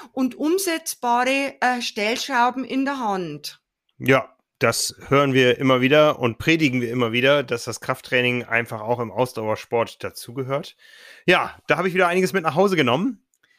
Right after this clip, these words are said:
Speaker 2: Danke dir, Caro. Und, ähm, ja, ich, äh,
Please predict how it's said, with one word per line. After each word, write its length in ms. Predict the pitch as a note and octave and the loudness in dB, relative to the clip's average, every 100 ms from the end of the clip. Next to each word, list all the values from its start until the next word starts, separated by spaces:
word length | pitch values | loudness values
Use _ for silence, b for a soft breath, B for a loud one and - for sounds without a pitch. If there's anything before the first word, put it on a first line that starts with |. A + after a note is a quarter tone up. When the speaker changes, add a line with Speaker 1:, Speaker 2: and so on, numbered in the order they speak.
| _ _ _ | _ _ _
Speaker 2:
Danke 240 | C3 C#3 C#3+ | -2 0 2
dir, 120 | E3+ | 0
Caro. 600 | - B2 A#2 F3+ A#3+ E3 | 2 0 4 2 2 -6
Und, 560 | - B2 B2 B2+ A#2+ - | 0 4 4 2 -2 0
ähm, 580 | B2+ A#2+ A#2 A#2+ A#2 G#2 b b b b | 2 6 6 4 0 -8 b b b b
ja, 320 | C3 A2+ E2+ - | 2 2 0 -10
ich, 240 | A#2+ - - | -16 -12 -2
äh, 260 | G#2 G2 | 0 0